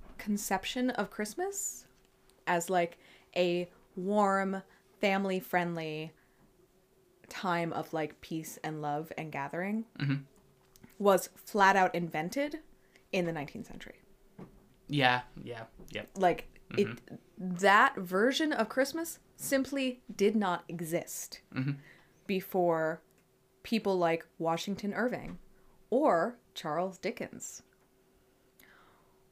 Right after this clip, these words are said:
Speaker 1: Clement Clark Moore, who wrote, it's actually called An Account from a, a, An Account of a Visit from Saint Nicholas, basically invented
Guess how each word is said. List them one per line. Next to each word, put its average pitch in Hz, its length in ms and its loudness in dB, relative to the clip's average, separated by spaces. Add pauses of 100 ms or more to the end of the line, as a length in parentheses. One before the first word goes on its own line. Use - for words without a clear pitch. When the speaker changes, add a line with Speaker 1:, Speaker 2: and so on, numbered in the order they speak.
(180)
Speaker 1:
Clement 294 280 4
Clark 220 240 4
Moore, 196 520 4 (640)
who 208 140 2
wrote, 180 520 2 (380)
it's 208 180 4
actually 254 320 8
called 180 360 4
An 202 120 4
Account 202 440 0
from 185 260 0
a, 170 100 -4 (180)
a, - 80 2 (260)
An 185 180 2
Account 214 500 0
of 180 100 4
a 175 100 4
Visit 170 420 0
from 165 180 -2
Saint 165 220 -4
Nicholas, 254 560 -6 (1600)
basically 208 580 6
invented 170 600 0